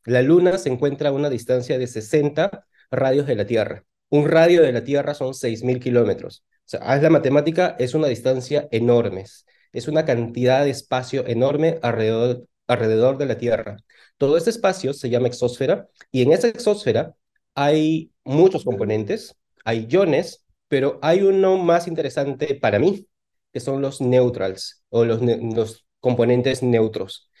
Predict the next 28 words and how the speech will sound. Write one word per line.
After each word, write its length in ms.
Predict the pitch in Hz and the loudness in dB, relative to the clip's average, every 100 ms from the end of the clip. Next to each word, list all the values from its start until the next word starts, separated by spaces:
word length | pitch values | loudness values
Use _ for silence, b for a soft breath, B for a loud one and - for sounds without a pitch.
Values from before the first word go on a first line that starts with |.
| b | b
El 160 | - 117 | -4 -2
principal 680 | 120 120 135 180 220 254 - | 0 0 0 2 2 0 -6
es 180 | - 143 | -4 -2
el 100 | 143 | 0
hidrógeno, 480 | 120 113 110 110 156 | 0 0 0 -6 -8
y 80 | - | -4
estudiamos 400 | 120 147 160 220 | -2 0 2 2
la 80 | 196 | 0
exósfera 480 | - 180 190 190 190 | -2 -4 0 -2 -2
por 240 | - 131 | -2 0
dos 160 | 123 135 | 0 -2
razones. 500 | 127 127 - - - | -2 -2 -4 -8 -4
La 120 | 139 | -2
primera 520 | 131 - 190 - - - | 0 0 -2 -2 -8 -6
es 80 | - | -4
porque 260 | 147 127 | -4 -4
queremos 380 | 131 123 151 165 | -2 0 0 0
saber 420 | 135 123 135 - - | 2 2 2 -2 -4
qué 120 | 165 | -2
tan 220 | 170 175 | 0 -2
rápido 540 | 165 170 165 113 107 - | 0 0 -2 -2 -2 -2
este 220 | 147 165 | -8 -2
hidrógeno 420 | 147 147 151 147 | 0 0 -2 -4
se 120 | 160 | -4
está 160 | 110 127 | -6 -4
escapando 560 | 127 123 117 120 120 120 | -2 -2 0 0 2 2
del 100 | 117 | 2
planeta. 420 | 143 208 208 | 0 0 -2